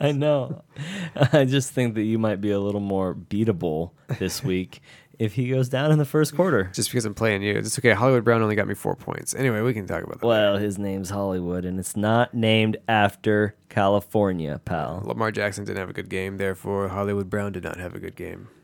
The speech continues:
Speaker 1: <laughs> All true. All true. That being said,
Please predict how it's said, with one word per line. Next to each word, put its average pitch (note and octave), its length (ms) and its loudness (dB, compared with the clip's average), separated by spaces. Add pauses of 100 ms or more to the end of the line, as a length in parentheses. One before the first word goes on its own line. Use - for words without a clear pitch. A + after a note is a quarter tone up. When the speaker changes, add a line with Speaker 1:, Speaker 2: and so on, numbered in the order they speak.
(100)
Speaker 1:
<laughs> - 680 -16
All G2 180 2
true. F#2+ 320 -2 (560)
All G#2 420 4 (240)
true. F#2 340 -6 (540)
That B2+ 180 6
being A2 220 2
said, F#2+ 440 2